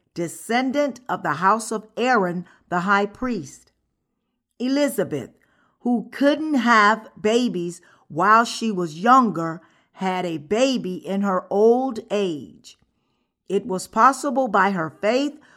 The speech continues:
when she accepted the angel's message. Mary also became pregnant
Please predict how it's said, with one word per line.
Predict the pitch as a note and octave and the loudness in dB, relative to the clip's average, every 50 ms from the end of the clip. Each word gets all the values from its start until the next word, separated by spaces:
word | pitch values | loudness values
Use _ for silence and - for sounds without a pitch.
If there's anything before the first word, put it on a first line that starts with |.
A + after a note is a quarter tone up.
| _ _ - | _ _ -8
when | F3 F#3+ F#3+ | -6 -6 -6
she | F#3+ - G3+ G#3 G3+ F#3+ - | -6 -6 -6 -6 -6 -6 -8
accepted | E3+ D#3+ - - - - A3+ A3+ B3 A#3+ - - C4 B3+ B3+ B3+ - | -10 -12 -12 -14 -12 -4 -2 -2 -2 -2 -2 -4 -4 -4 -4 -6 -8
the | - F3+ D#3 - - - | -6 -6 -6 -6 -8 -8
angel's | F3 G#3 A#3 B3 B3 A#3 G3+ A#3+ A#3 A#3+ A#3 A#3 F3+ | -6 -4 -2 0 -2 0 0 0 0 -2 -2 -4 -6
message. | F3 F3 F#3+ G3 F#3+ - - - - B2+ G#2+ - - - - - - _ _ _ _ _ _ _ _ _ _ _ _ _ _ _ _ _ _ _ - | -4 -4 -2 -2 -2 -4 -6 -10 -14 -14 -14 -16 -16 -20 -20 -20 -20 _ _ _ _ _ _ _ _ _ _ _ _ _ _ _ _ _ _ _ -6
Mary | D3+ G3 A#3 C4+ C#4 C#4+ C#4+ C#4+ | -2 0 2 4 4 4 6 6
also | C#4 C#4+ C#4+ C#4+ C#4+ - A#3+ A3+ | 8 8 8 6 2 0 -2 -2
became | F#3+ A3 G3+ - A#3 A#3 G#3+ G3+ G3 F#3+ | 0 -2 -2 -2 -2 -2 0 -2 -4 -8
pregnant | - - A3 G3+ F#3+ F3 F3+ F#3+ G#3 A3+ A3 - | -6 -2 -2 -2 -2 -2 -2 -4 -4 -6 -8 -12